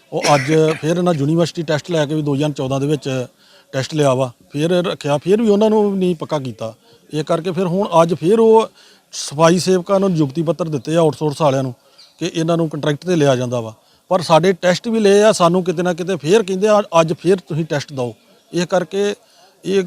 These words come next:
ਮਤਲਬ ਰੋਸ ਦੇ ਵਜੋਂ ਸਾਡੀ ਜਿਹੜੀ ਤਿੰਨ ਦਿਨ ਦੀ ਹੜਤਾਲ ਆ, ਕੱਲ੍ਹ ਸਾਡੀ, ਅਸੀਂ ਜਾ ਰਹੇ ਹਾਂ ਮੁੱਖ ਮੰਤਰੀ ਸਾਹਿਬ ਦਾ ਧਰਨਾ ਘਿਰਾਓ ਕਰਨ ਔਰ ਪਰਸੋਂ ਆਪਾਂ ਫਿਰ ਆਪਣੀ ਰਾਜਨੀਤੀ ਕੋਈ ਮੀਟਿੰਗ ਕਰਕੇ ਫਿਰ ਅੱਗੇ ਦੀ ਬਣਾਵਾਂਗੇ।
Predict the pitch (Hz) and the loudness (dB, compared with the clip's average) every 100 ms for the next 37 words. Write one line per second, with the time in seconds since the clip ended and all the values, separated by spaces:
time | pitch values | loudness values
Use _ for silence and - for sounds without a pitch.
0 | - 185 156 165 151 151 139 170 165 160 | -4 -6 -2 0 2 0 -2 -2 -2 0
1 | 170 151 147 151 151 151 127 131 139 139 | 0 0 0 -4 -4 -6 -4 -6 -4 -4
2 | 135 135 107 127 120 _ _ - 143 156 | -4 -4 -4 -8 -10 _ _ -4 0 0
3 | 143 147 147 147 - 131 143 135 127 147 | 0 0 -4 -6 -8 -8 -2 0 0 -2
4 | 135 127 131 120 131 123 135 143 135 135 | -4 -6 -10 -10 -10 -6 -4 -4 -4 -6
5 | 113 117 113 - 139 113 120 123 127 _ | -6 -8 -12 -6 -6 -4 -8 -8 -12 _
6 | _ _ _ - 147 147 135 - 156 - | _ _ _ -6 -2 -2 -4 -10 -10 -4
7 | 180 165 - 151 147 147 - - 143 135 | -2 -2 0 0 0 -2 -8 -8 -4 -2
8 | 143 143 139 131 131 123 139 131 135 135 | -2 -4 0 0 -2 -6 -6 -4 -4 -4
9 | 135 - 123 131 131 127 139 139 139 120 | -8 -10 -8 -6 -6 -6 -8 -6 -6 -4
10 | 131 139 151 127 127 | -6 -2 -2 -2 -4